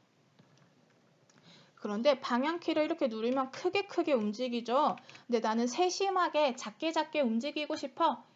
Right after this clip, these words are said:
그러면 키보드의 컨트롤 키를 누른 상태로 방향키를 해보세요.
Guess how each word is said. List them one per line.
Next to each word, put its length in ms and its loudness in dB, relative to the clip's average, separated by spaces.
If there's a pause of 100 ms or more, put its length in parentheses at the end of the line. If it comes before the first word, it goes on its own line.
(100)
그러면 500 -2 (460)
키보드의 600 0
컨트롤 580 -2
키를 260 -2
누른 300 -2
상태로 560 0
방향키를 760 -2
해보세요. 640 -4